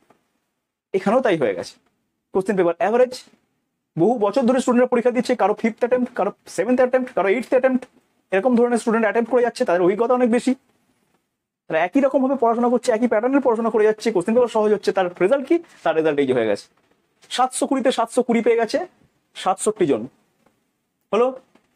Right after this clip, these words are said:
এটা কি মাধ্যমিক পরীক্ষা হচ্ছে যে ফার্স্ট হবে একশো জন, একশো জনের উপরে ফার্স্ট হয়ে যাবে? মাধ্যমিক পরীক্ষা হচ্ছে পশ্চিমবঙ্গের, পশ্চিমবঙ্গ বোর্ডের, ওয়েস্ট বেঙ্গল বোর্ডের মাধ্যমিক পরীক্ষা হচ্ছে এটা?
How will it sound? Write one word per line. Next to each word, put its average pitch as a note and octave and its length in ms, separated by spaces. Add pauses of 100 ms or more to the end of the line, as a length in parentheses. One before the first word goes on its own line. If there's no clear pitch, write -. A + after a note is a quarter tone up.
এটা D#3+ 100
কি A3 80
মাধ্যমিক E3+ 320
পরীক্ষা A#3 260
হচ্ছে G#3 260 (1000)
যে D#3 60
ফার্স্ট - 360
হবে F#3+ 100
একশো F3+ 220
জন, F#3+ 240
একশো D3+ 200
জনের F#3+ 100
উপরে F3 140
ফার্স্ট E3+ 220
হয়ে F#3 100
যাবে? F#3 160 (1160)
মাধ্যমিক E3+ 220
পরীক্ষা A#3 180
হচ্ছে C4 100
পশ্চিমবঙ্গের, A#3+ 460 (120)
পশ্চিমবঙ্গ G3+ 320
বোর্ডের, A3 180
ওয়েস্ট F3 180
বেঙ্গল A3 160
বোর্ডের A3 180
মাধ্যমিক G3 260
পরীক্ষা C4+ 200
হচ্ছে D4+ 120
এটা? A3 140